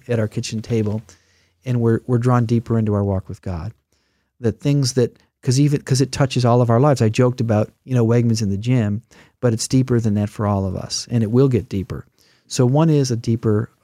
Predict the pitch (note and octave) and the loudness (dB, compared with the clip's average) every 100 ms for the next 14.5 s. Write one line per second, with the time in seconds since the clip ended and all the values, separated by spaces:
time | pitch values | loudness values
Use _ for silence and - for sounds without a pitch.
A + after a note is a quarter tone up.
0 | A#2 - A2+ A#2 B2+ B2+ A2 G#2+ G#2 G#2+ | -20 -6 -4 0 0 0 0 0 -2 -8
1 | - G2+ E2+ E2 - _ _ _ _ _ | -10 -8 -8 -10 -16 _ _ _ _ _
2 | _ - B2 - C3+ B2 - D#3+ E3+ B2+ | _ -6 -4 0 -2 -2 0 0 0 -4
3 | A2+ A2 A#2 G#2+ G2+ C3+ F3 - - A2 | -6 -2 0 0 2 0 0 -6 -4 0
4 | D3 G#2+ E2+ E2 - - _ - A2 G2+ | 2 2 -2 -4 -6 -8 _ -8 -6 -4
5 | A#2 G#2 G#2+ G#2+ A2 G#2+ G2 F#2+ - A#2 | -4 -2 0 -2 -2 -2 -2 -4 0 2
6 | A2+ G2+ G2+ G#2 G2+ A2+ G2+ G2+ G2+ G2+ | 2 2 0 -2 -2 -4 -2 0 0 -4
7 | G2+ F#2+ F#2 G2+ _ - - - _ _ | -10 -16 -20 -20 _ -20 -20 -20 _ _
8 | _ _ B2 G#2+ G#2 - B2 A#2+ - A2 | _ _ -16 -12 -10 0 2 2 0 0
9 | G2 G2 F2+ - D#3+ G#3 F3+ - - - | 0 -2 -4 -6 -2 -2 -2 -8 -14 -16
10 | _ _ _ - A#2+ D#3+ - _ - A2 | _ _ _ -6 -2 -2 -6 _ -6 -4
11 | A2 A2 G#2+ G#2 - A#2 A2 G#2+ - G#2 | -2 -2 0 -2 -4 -2 0 0 -4 -8
12 | G#2+ G#2+ G2+ F#2+ G#2 G2 - G#2+ G#2+ - | -4 -4 -4 -6 -4 -4 -4 -4 -4 -2
13 | A2+ C#3 F3 E3+ D3+ B2 F#2+ G2+ F2+ F2+ | -2 0 0 0 2 2 0 -4 -6 -8
14 | F#2 F#2+ - - | -8 -10 -10 -16